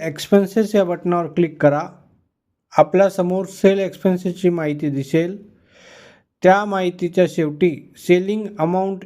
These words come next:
या बटनावर क्लिक करा. आपल्यासमोर विक्री रक्कम हा फॉर्म ओपन होईल. आता त्यावरील माहिती भरा. शेतमाल विक्री केल्याची तारीख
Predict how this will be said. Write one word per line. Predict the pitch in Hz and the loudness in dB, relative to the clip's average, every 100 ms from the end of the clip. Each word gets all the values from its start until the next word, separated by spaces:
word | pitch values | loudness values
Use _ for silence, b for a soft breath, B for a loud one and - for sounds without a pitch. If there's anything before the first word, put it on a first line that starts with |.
| - | -6
या | 160 185 | 0 0
बटनावर | 196 185 180 175 160 | 0 -4 -2 -2 -2
क्लिक | 147 156 147 | -4 -6 0
करा. | 147 147 175 - _ _ _ _ _ _ _ _ _ _ _ _ _ | 2 2 -4 -14 _ _ _ _ _ _ _ _ _ _ _ _ _
आपल्यासमोर | 156 151 190 208 208 185 190 | 0 2 4 2 0 -2 -2
विक्री | 175 180 180 202 202 | -4 -6 0 0 0
रक्कम | 190 - 180 170 | -4 -2 0 0
हा | 165 | -6
फॉर्म | 151 160 160 | -2 -2 -2
ओपन | 151 147 156 | -4 -2 -2
होईल. | 143 139 165 196 - b b b b b | -2 -4 -6 -10 -18 b b b b b
आता | - 160 180 | -4 0 0
त्यावरील | 180 175 175 180 180 | 0 -2 0 -2 -4
माहिती | 170 151 147 170 | -4 -6 -2 0
भरा. | 180 160 - _ _ _ _ _ _ _ _ _ _ _ _ _ _ _ _ _ _ _ _ | 0 -2 -8 _ _ _ _ _ _ _ _ _ _ _ _ _ _ _ _ _ _ _ _
शेतमाल | - 175 175 202 202 220 | 0 2 2 0 -2 -2
विक्री | 202 196 202 | -4 -4 -2
केल्याची | 208 185 180 180 165 | 0 0 -2 -4 0
तारीख | 160 151 | 0 0